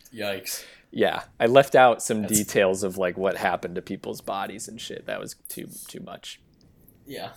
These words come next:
Speaker 1: that's gonna hurt.
Speaker 2: Yeah. And then the D C seven, um, the left wing was super damaged, so it just got caught in, like, this spiral fall 'cause it couldn't get any, like, lift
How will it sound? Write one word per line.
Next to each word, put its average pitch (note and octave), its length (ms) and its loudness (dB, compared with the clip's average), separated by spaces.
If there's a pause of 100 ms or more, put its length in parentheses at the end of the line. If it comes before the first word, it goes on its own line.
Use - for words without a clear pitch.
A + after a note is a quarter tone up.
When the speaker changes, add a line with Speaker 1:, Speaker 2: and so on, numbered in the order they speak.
Speaker 1:
that's B2+ 180 -4
gonna A#2 200 -10
hurt. G#2+ 280 -10 (280)
Speaker 2:
Yeah. - 240 -8 (680)
And B2+ 120 2
then D3 140 8
the C#3 60 6
D C#3+ 220 2
C C#3+ 200 0
seven, A#2+ 680 4
um, G2+ 540 -2
the A2+ 100 6
left B2+ 280 6
wing C3 220 4
was A2 180 2
super G2+ 240 2
damaged, F#2+ 540 -2
so - 460 2
it A#2 120 0
just - 220 -2
got F#2+ 340 2
caught G2 400 0
in, G2+ 140 -6
like, F#2+ 240 -4
this - 380 -4
spiral G2+ 680 0
fall E2+ 500 -4
'cause G#2 200 -6
it G2 120 -6
couldn't G2 360 -2 (200)
get G2+ 220 -4
any, G2 240 -6
like, F2+ 340 -8
lift F#2+ 460 -6